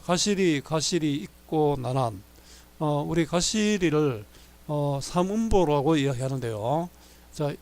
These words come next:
있고, 가시리 가시리 있고 나란, 아, 가시리 가시리 있고 나란, 이렇게 나눕니다.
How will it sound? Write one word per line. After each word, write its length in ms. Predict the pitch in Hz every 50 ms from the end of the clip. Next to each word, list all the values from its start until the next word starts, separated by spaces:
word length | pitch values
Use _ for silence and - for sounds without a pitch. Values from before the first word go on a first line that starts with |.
| -
있고, 460 | - 202 - - - - 160 143 123
가시리 800 | - - 165 180 170 - - 214 208 196 196 190 185 180 165 - - - - - -
가시리 500 | - 156 160 143 - 185 175 170 170 165
있고 500 | 160 - - - - 170 185 196 202 196 - - - - - -
나란, 420 | - 156 156 151 151 143 127 135 - - - - - - - - - - - - - - -
아, 220 | - 160 147 139 131 -
가시리 480 | - 175 170 - - 202 185 196 185
가시리 580 | 175 - 165 156 - - 180 175 190 196 202 - - - - - -
있고 480 | 202 - - - - - 185 180 175 151
나란, 360 | 143 143 143 143 131 127 -
이렇게 240 | - 180 180 175 -
나눕니다. 720 | 147 139 135 131 135 127 117 113 110 104 104 117 156 170